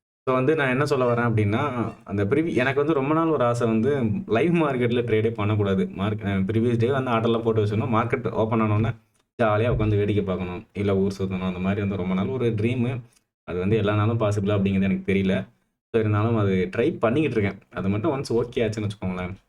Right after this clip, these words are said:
நம்ம தான் ராஜா. அதாவது மேட்டர் என்னன்னா, எமோஷன்ஸ் வந்து இருக்காது. So எல்லாமே சிஸ்டமே பார்த்துக்கும். என்னதான் ஆல்கோ அது இது லொட்டு லொசுக்குன்னு ஏகப்பட்டது வந்தாலுமே, கார்ஸுமே ஆட்டோமேட்டிக் கார்ஸ் இருக்கு. அந்த மேனுவல் கார்ஸ் கொடுக்குற அந்த ஒரு இது வந்து ஆட்டோமேட்டிக் கார்ஸ் கொடுக்குறது இல்லையோ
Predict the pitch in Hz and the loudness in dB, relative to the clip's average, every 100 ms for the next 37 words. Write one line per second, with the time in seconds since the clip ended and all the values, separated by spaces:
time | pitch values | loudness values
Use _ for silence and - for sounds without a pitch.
0 | _ _ - 92 104 110 107 95 87 117 | _ _ -8 -2 0 0 0 0 0 0
1 | 151 120 123 190 185 127 156 127 139 202 | 0 0 0 0 0 0 0 0 0 0
2 | 196 170 151 - 117 110 120 101 98 101 | -2 -2 -2 -2 -2 0 2 0 0 0
3 | 95 92 104 104 120 123 120 101 - 113 | 0 0 0 0 0 0 -2 -4 -2 -2
4 | 113 117 95 92 101 131 - - - _ | 0 -2 0 -2 -2 -4 -8 -20 -20 _
5 | 113 120 160 160 156 156 160 143 139 135 | 0 2 2 2 2 2 2 2 2 2
6 | 139 143 127 120 120 117 120 117 110 104 | 2 2 2 2 0 0 0 2 2 2
7 | 110 113 101 104 110 98 110 107 - _ | 2 2 2 2 2 0 -2 -4 -10 _
8 | _ _ _ _ _ _ _ - - 123 | _ _ _ _ _ _ _ -20 -4 -2
9 | 120 123 123 120 113 107 104 101 101 101 | 0 0 -2 0 0 2 0 0 0 0
10 | 107 113 107 151 175 151 123 117 - 110 | 0 0 2 2 0 0 0 -2 -2 -2
11 | 104 104 101 101 98 98 123 120 117 107 | 0 0 0 0 0 0 0 -2 0 0
12 | 107 104 95 98 98 - 98 101 95 92 | 0 0 0 -2 -2 -2 -2 0 2 2
13 | 95 | 2